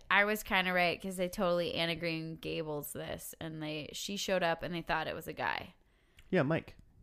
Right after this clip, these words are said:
Speaker 2: Doctor
Speaker 1: I,
Speaker 2: Mike.
Speaker 1: I was so excited that it,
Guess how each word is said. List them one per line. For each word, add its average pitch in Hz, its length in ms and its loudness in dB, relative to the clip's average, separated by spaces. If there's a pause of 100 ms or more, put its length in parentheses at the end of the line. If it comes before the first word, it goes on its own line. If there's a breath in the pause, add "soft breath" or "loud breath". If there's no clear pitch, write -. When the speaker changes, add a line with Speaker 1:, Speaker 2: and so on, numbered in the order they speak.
(540)
Speaker 2:
Doctor 135 320 10
Speaker 1:
I, - 20 6
Speaker 2:
Mike. 156 420 4
Speaker 1:
I 220 140 8
was 226 160 4
so 220 800 4 (120)
excited 175 580 2
that 170 120 0
it, - 240 -2